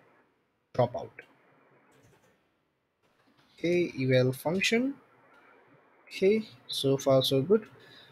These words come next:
One thing that you can also do here is you can also mention with torch dot no grade in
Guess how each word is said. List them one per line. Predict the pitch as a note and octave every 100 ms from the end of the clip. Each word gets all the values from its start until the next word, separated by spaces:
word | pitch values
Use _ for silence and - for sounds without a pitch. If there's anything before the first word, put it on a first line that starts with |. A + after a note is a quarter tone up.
| _ _
One | D#3 A3
thing | A#3 B3 A#3
that | A3 G3+
you | F#3+
can | F#3+
also | F3+ D3+ D#3+ E3+
do | D#3 D3
here | C#3+ C#3+ D#3+ -
is | C#3 C#3 C#3 C#3 -
you | C3+
can | C3+ C#3+
also | C#3 C#3+ -
mention | C#3+ C3+ D3 G3 - C#3+ C3 D3 F#3 G3+
with | C3+ C3+ C3 -
torch | - C3+ C#3 - -
dot | C3 B2 B2 - _ _ _ _ _ _
no | B2+ B2+ C3+ C3+ C3 -
grade | - B2+ D#3 D#3 C3 D3 F#3+ - - _ _ _ _ - - _ _ _ _ _ _ _ _ - _ _ _ _ _ _ _ _ _ _ _ _ _ _ _
in | C3